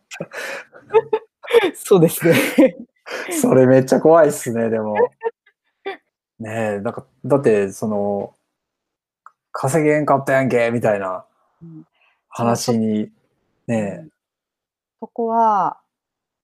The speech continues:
Speaker 1: めっちゃ予防線を張るようにしてます。
Speaker 2: ええ。
Speaker 1: あの、その、「稼がせます」っていう言葉は決して言わなくって。 <laughs>
Speaker 2: うん。 <laughs>
Speaker 1: まあ、そういうイメージはまた持ってもらえて、う、方がありがたいんですけど、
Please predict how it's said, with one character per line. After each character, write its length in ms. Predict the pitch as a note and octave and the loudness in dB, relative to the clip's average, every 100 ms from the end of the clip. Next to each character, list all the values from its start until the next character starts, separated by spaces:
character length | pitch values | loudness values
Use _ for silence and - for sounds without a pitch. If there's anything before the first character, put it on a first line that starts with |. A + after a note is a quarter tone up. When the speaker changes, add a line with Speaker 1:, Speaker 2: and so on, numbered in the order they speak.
| _ | _
Speaker 1:
め 120 | F#3+ F#3+ | -16 -10
っ 60 | |
ち 120 | - | -2
ゃ 20 | G3+ | 0
予 160 | G3 | 0
防 220 | F#3 G3 F#3+ | -2 -4 -4
線 300 | G3+ F#3+ F#3 | -6 -6 -6
を 60 | |
張 180 | - E3+ | -4 -4
る 120 | E3+ | -2
よ 120 | D3+ | -6
う 40 | C3+ | -6
に 120 | C3 | -8
し 80 | - | -12
て 100 | C#3+ | -16
ま 180 | B2+ A#2+ | -16 -20
す。 160 | _ _ _ _ _ - | _ _ _ _ _ -6
Speaker 2:
え 40 | |
え。 40 | |
Speaker 1:
あ 120 | A2+ G#2 | -4 -4
の、 400 | G2 C#3 C3+ C3+ C3+ C3 - _ _ _ _ _ _ _ _ _ | -4 -4 -4 -8 -10 -14 -14 _ _ _ _ _ _ _ _ _
そ 80 | G#3 | -10
の、 100 | F3+ | -8
「稼 320 | - A3+ A#3+ | -4 2 6
が 140 | A#3 A#3 | 6 6
せ 140 | B3 | 4
ま 180 | A3+ G3+ | 2 0
す」 80 | - | -4
っ 0 | |
て 100 | F#3+ | -8
い 40 | |
う 60 | E3+ | -6
言 100 | F3+ | -6
葉 120 | F3+ | -4
は 200 | F3 D#3+ | -2 -4
決 260 | D#3+ G3 F3+ | -6 -8 -8
し 60 | |
て 140 | E3+ E3 | -6 -4
言 100 | E3+ | -2
わ 120 | E3+ | -4
な 140 | E3+ E3+ D#3+ C3+ | -4 -4 -6 -10
く 100 | - | -12
っ 20 | B2+ | -12
て。 340 | _ D3+ C#3+ | _ -2 0
<laughs> 380 | F#3+ - C4 - | -2 2 4 4
Speaker 2:
う 40 | |
ん。 160 | B2+ A2 | 2 -2
<laughs> 0 | |
Speaker 1:
ま 60 | G2+ - - B3 G3+ E3 - A3+ | -2 -6 -2 0 0 0 -4 -6
あ、 20 | A3+ - | -6 -6
そ 40 | |
う 40 | D#4+ | -6
い 80 | |
う 40 | C4+ | -4
イ 120 | C4+ | -2
メ 180 | C#4+ C4+ | 0 0
ー 40 | F#3+ | 0
ジ 100 | F#3+ | -2
は 220 | D#3+ - | -2 -4
ま 320 | - - F3 | -14 -12 -8
た 220 | F3 F3+ - _ | -4 -6 -6 _
持 140 | E3+ | -12
っ 40 | F3 | -12
て 100 | F3 | -10
も 120 | E3+ | -8
ら 140 | E3 | -6
え 120 | E3 E3 | -6 -6
て、 300 | - D#3 - | -8 -12 -12
う、 180 | E3 - _ _ _ _ - | -16 -20 _ _ _ _ -12
方 140 | D#3+ | -10
が 280 | C#3 C3+ - | -8 -12 -10
あ 60 | D#3+ | -10
り 80 | D#3+ | -8
が 100 | D3+ | -8
た 100 | D3+ | -8
い 40 | |
ん 40 | |
で 60 | C#3 | -10
す 80 | C#3+ | -10
け 120 | D3+ | -12
ど、 280 | D3 D3 C3+ | -8 -8 -10